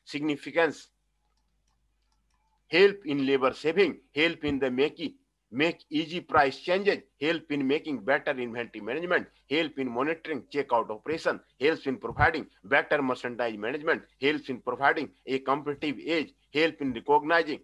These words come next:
loyal, loyal customers, helps in enabling data on customer buying behavior, helps in gathering information with wide in the scope, data regularly gathered and stored. It helps in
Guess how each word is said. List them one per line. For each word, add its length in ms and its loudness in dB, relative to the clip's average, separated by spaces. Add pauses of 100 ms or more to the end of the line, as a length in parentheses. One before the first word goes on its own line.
(140)
loyal, 340 4 (160)
loyal 280 2
customers, 460 0 (260)
helps 320 0
in 120 -4
enabling 460 0 (240)
data 300 4
on 200 2
customer 440 -2
buying 320 0
behavior, 460 0 (220)
helps 260 2
in 180 -4
gathering 360 -2
information 640 -2 (200)
with 240 -2
wide 340 4
in 120 -6
the 100 -4
scope, 420 0 (160)
data 460 4
regularly 460 0
gathered 380 4 (160)
and 220 -2
stored. 320 -8 (540)
It 180 -6
helps 380 2
in 160 -6